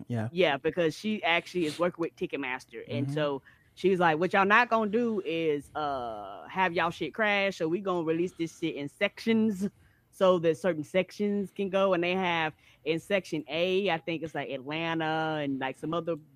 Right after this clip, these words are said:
Speaker 2: uh, big cities. And so what they're doing, uh, is, like, some of 'em,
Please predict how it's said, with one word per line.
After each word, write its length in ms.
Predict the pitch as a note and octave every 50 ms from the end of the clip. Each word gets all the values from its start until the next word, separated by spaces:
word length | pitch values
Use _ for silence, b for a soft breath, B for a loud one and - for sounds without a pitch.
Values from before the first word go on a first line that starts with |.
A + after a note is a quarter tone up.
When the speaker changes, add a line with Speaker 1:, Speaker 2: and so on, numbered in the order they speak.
| _ _ -
Speaker 2:
uh, 160 | A#2 C3 C3 B2+ - -
big 160 | D#3+ F3 E3+
cities. 560 | E3+ - G3 G3 F#3+ F#3+ F#3+ F#3+ F#3+ F3+ - _ _ _ _ _ _ _ _ _ -
And 160 | D3+ D#3+ E3
so 220 | - - G3 E3+ E3
what 220 | D#3 F3+ F3 -
they're 100 | F#3 F3
doing, 600 | D#3+ D#3 F#3 G3+ G#3+ G#3+ G#3 G3 F#3 F3 D#3+ D3+ -
uh, 300 | C3 D3 D3+ C#3+ C#3+ B2 -
is, 280 | C#3 D3+ D#3+ D#3+ E3
like, 200 | D3+ C#3+ C#3 C3+
some 280 | - - - F#3+ G3+ A3
of 120 | A3 F3+
'em, 280 | F3 E3 E3 D#3+ D3+